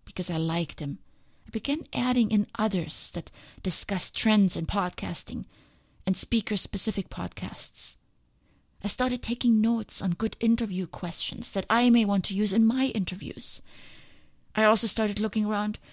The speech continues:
for speaker-related events in my area, and I already reached out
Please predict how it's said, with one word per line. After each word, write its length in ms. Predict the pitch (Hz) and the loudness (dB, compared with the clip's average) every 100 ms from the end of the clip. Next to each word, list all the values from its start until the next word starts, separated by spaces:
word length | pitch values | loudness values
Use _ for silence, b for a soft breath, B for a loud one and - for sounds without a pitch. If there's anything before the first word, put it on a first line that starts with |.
| b | b
for 160 | - 208 | -8 -2
speaker-related 1000 | - - - 214 - 208 196 185 185 180 | 2 2 0 -4 -2 -2 0 0 0 -2
events 380 | 165 185 185 - | -2 -2 -2 0
in 120 | 190 | 0
my 180 | 185 180 | 0 -2
area, 360 | 190 190 180 180 | -4 -2 -2 -2
and 140 | 170 - | -4 -4
I 160 | 185 - | -6 -2
already 300 | 190 196 170 | 0 2 2
reached 380 | 185 196 - - | -2 -4 -8 -6
out 340 | 90 - - | -8 -6 -10